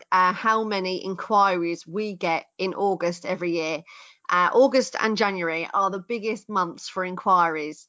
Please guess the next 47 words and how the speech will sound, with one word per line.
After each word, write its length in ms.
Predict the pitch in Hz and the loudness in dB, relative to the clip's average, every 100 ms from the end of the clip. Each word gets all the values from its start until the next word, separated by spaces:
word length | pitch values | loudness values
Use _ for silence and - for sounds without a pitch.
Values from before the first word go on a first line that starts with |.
| - | -8
uh, 200 | 170 156 | -4 -4
that 140 | 156 | -4
are 80 | - | -4
coming 360 | 180 202 175 175 | -2 -4 -4 -6
through 340 | 175 170 160 | -6 -4 -4
for 400 | 160 190 180 156 | -6 -2 0 0
us. 320 | 131 147 - - | -2 -6 -6 -6
And 140 | 202 | -4
the 60 | 202 | 0
reason 420 | 226 240 202 185 | 0 0 -2 -4
for 120 | 185 | -2
that 440 | 160 156 147 - | 0 0 -2 -8
is 320 | - 175 170 - | -6 -4 -6 -6
that 180 | 226 | -6
people 400 | - 196 202 185 180 | -2 -2 0 0 0
have 260 | 185 170 | 0 0
had 200 | 202 185 | 0 -2
time 320 | - 208 220 | 2 2 4
out 360 | 247 196 285 - - - - - | 4 4 2 0 -14 -20 -20 -6
and 140 | - 196 | -2 2
they're 140 | 190 | 0
thinking 500 | 190 233 220 208 196 | 4 2 2 0 0
about, 460 | 185 180 180 175 - - | 2 4 4 2 -2 -6
"Oh, 220 | 254 247 | -4 -2
what 240 | 220 247 220 | -2 -4 -2
do 80 | |
I 60 | 233 | -2
wanna 200 | 226 214 | -2 -6
do? 280 | 196 262 247 | -4 -2 0
I'm 120 | 208 | -2
over 200 | 226 214 | -4 -4
halfway 380 | 214 233 214 202 | 2 2 2 -6
through 180 | 202 185 | -8 -10
the 100 | 226 | -6
year. 320 | 294 294 277 | -2 0 0
We 360 | 233 208 202 - | -2 -8 -10 -10
wanted 360 | 202 214 175 | -8 -8 -10
to 80 | - | -10
do 140 | 190 196 | -6 -4
this 280 | 302 302 | -4 -6
and 60 | 208 | -6
we 80 | 170 | -4
haven't 300 | 220 262 - | -2 -2 -2
yet." 240 | 240 226 - - | -4 -4 -8 -8
And 100 | 185 | -6
they 80 | |
get, 220 | 180 190 | -2 -4